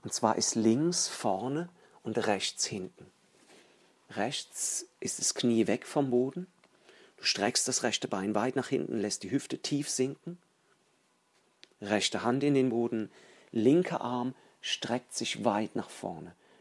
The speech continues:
Du aktivierst jetzt wieder diese Kette, diese fasziale Kette von deiner rechten Ferse bis hoch zum linken Hinterkopf. Versuch dich lang rauszustrecken links, versuch die Ferse rechts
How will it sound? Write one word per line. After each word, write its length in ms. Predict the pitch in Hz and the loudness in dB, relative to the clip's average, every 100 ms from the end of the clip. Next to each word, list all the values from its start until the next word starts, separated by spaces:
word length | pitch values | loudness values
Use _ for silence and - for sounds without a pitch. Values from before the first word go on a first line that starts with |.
| - | -6
Du 120 | - | -4
aktivierst 800 | 135 - - 131 113 131 - - | -4 -6 0 2 2 0 -2 -4
jetzt 240 | 135 - | -4 0
wieder 220 | 123 120 | 2 4
diese 260 | 120 107 - | 2 0 -4
Kette, 520 | - - - 165 190 - _ _ _ _ _ _ _ _ _ _ _ _ _ _ _ _ _ | -8 -6 -6 -4 -6 -8 _ _ _ _ _ _ _ _ _ _ _ _ _ _ _ _ _
diese 160 | - - | -16 -14
fasziale 680 | - 123 - - 127 113 110 | -4 -2 -2 -2 0 2 0
Kette 400 | - 107 - 98 - - - _ _ | -2 -4 -4 -10 -12 -20 -20 _ _
von 220 | - - 98 | -12 -6 -2
deiner 260 | 92 90 | -2 2
rechten 320 | 110 120 - | 0 0 -4
Ferse 400 | 98 104 95 - | -4 -2 -4 -4
bis 300 | - 107 - | -4 -6 -6
hoch 360 | - 101 - - _ _ _ _ _ _ _ _ _ _ _ _ _ _ | -6 -6 -8 -18 _ _ _ _ _ _ _ _ _ _ _ _ _ _
zum 240 | - 120 | -4 2
linken 320 | 107 104 - 101 | 4 2 0 -2
Hinterkopf. 520 | 135 156 - - - | 0 0 -2 -6 -8
Versuch 400 | - - - - | -14 -10 -10 -8
dich 180 | 104 131 | -2 4
lang 300 | 120 117 123 | 4 4 0
rauszustrecken 640 | 110 123 - - 113 110 | -2 -4 -8 -6 -4 2
links, 520 | 107 165 175 - - - | 2 2 -2 -10 -16 -14
versuch 280 | - - | -10 -10
die 140 | - 107 | -8 -10
Ferse 440 | - 113 101 104 | -2 -2 0 -2
rechts 440 | 104 - - - | -4 -4 -10 -12